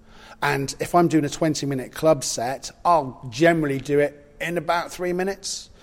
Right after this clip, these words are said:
with as many laughs as possible. Mm. And I bring a certain dramatic tension to it as well and puncture that silence and end on a couple of jokes. So it's, it's useful to know yourself and to know your range. Mm.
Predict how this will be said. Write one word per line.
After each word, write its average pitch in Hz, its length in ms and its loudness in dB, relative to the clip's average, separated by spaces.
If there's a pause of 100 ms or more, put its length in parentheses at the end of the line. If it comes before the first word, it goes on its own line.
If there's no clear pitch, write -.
(140)
with 151 140 2
as 143 120 0
many 156 380 4
laughs 143 320 2
as 139 60 -10
possible. 117 560 -6 (240)
Mm. - 20 -16 (260)
And 160 80 4
I - 40 4
bring 156 220 4
a - 20 -2
certain 139 300 2
dramatic 139 560 -2
tension 139 480 -2
to 135 200 -2
it 135 160 0
as 127 160 -8
well 156 220 6
and 117 160 -4
puncture 147 380 -4
that 135 180 -4
silence 139 680 -2 (280)
and 156 140 0
end 147 240 0
on 143 100 2
a 139 60 -4
couple 143 320 -4
of 135 80 -4
jokes. 135 400 0
So 151 400 4 (880)
it's, - 420 2 (600)
it's 156 260 -2
useful 156 600 0
to 135 340 -2
know 147 380 6
yourself 139 960 2 (120)
and 127 240 -6
to 139 100 -4
know 135 240 0
your 123 260 -4
range. 117 680 -8 (360)
Mm. 120 140 -20